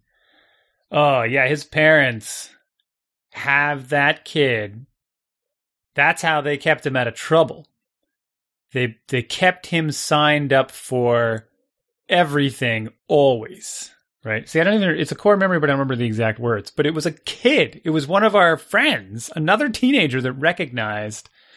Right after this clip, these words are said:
that the parents deliberately kept him engaged in everything to keep him out of trouble. And they recognized that he would get into trouble if he wasn't busy with applying his,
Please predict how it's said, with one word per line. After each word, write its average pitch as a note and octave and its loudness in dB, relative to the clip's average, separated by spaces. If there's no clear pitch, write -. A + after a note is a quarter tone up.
that D3 -4
the D3 0
parents F3 0
deliberately D3+ 0
kept - -2
him F#3 0
engaged D3 0
in A#2+ -2
everything B2 -2
to E3+ -4
keep F3+ -2
him D#3 0
out C3+ 4
of A#2 -8
trouble. C3 0
And D3+ -2
they G#3+ 2
recognized G3+ 0
that E3+ 0
he F#3+ -2
would E3 0
get E3+ 2
into A3+ 2
trouble A2+ -4
if A#2 -8
he C3 -4
wasn't A#2+ -2
busy A#2+ -2
with G#2 -6
applying B2 -2
his, G#2+ -8